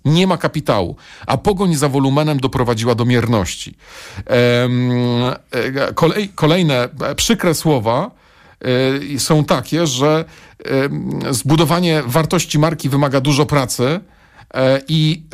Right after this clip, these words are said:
że nie będą, e, starali się w przyszłości dopasować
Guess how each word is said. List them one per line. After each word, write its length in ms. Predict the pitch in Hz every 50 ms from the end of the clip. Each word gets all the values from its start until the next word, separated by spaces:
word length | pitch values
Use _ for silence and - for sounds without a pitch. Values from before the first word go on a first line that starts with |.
| 156 143
że 240 | 131 120 127 151 151
nie 120 | 151 160
będą, 560 | 143 156 170 175 165 147 160 156 156 151 156 -
e, 180 | - - 151 143
starali 420 | - - - 151 151 160 170 165
się 240 | - - 160 147 147
w 60 | -
przyszłości 840 | - - - 156 - - 175 180 180 151 - - - 131 139 170 170
dopasować 960 | 143 151 151 151 151 131 - - 165 156 135 143 143 143 139 - - -